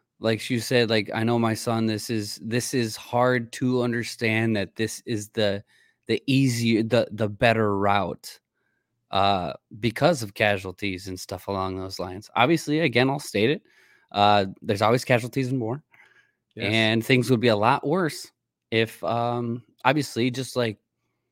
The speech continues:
Speaker 1: was it Flynn that said it to us? If, if Hillary got in, me, we wouldn't
Speaker 2: Mm-hmm.
Speaker 1: be doing this right now.
Speaker 2: He said we wouldn't be having this conversation if Hillary would have
Speaker 1: Correct.
Speaker 2: got in.
Speaker 1: Yeah, and
Speaker 2: Yeah.
Speaker 1: so, like,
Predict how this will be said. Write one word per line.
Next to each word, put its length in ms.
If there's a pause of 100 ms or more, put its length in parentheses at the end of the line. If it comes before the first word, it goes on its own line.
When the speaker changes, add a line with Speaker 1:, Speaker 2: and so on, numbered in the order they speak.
(180)
Speaker 1:
was 120
it 100
Flynn 320
that 160
said 180
it 140
to 140
us? 260 (260)
If, 280
if 140
Hillary 340
got 200
in, 260 (580)
me, 280
we 120
wouldn't 180
Speaker 2:
Mm-hmm. 80
Speaker 1:
be 40
doing 240
this 220
right 140
now. 260 (180)
Speaker 2:
He 100
said 220
we 120
wouldn't 180
be 100
having 260
this 160
conversation 760
if 100
Hillary 340
would 140
have 140
Speaker 1:
Correct. 180
Speaker 2:
got 40
in. 100 (800)
Speaker 1:
Yeah, 340
and 120
Speaker 2:
Yeah. 80
Speaker 1:
so, 80
like, 340